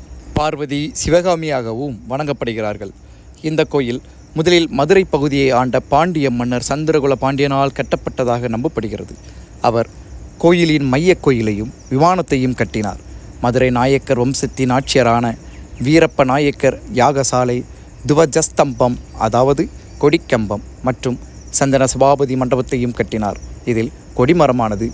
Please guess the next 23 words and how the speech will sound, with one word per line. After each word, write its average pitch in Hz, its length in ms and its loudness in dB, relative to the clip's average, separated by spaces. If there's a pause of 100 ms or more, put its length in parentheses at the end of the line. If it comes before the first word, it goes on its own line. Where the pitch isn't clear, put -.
கன்னியாகுமரி 139 680 0
பகவதியம்மன் 135 600 4
திருத்தலத்திலிருந்து 123 840 0
கொண்டு 123 260 4
வரப்பட்டதாகும். 98 640 -2 (380)
தெற்கு 131 320 0
சுவர்களில் 123 520 2 (280)
வடக்கு 143 340 0
நோக்கிய 135 340 2
அறுபத்தி 165 500 2
மூன்று 156 320 2
நாயன்மார்களின் 135 800 2
சிலைகளும், 117 440 0 (320)
எதிர்ப்பக்கத்தில் 135 800 0 (320)
குருவின் 160 460 4
செல்வாக்கிற்கு 156 580 2
உதவும் 127 440 2 (100)
தட்சிணாமூர்த்தி 147 1120 2 (380)
தெற்கு - 300 -4
நோக்கியும் 147 480 2
இருக்கின்றார். 110 540 2 (440)
கன்னி 143 340 2
விநாயகர் 135 460 4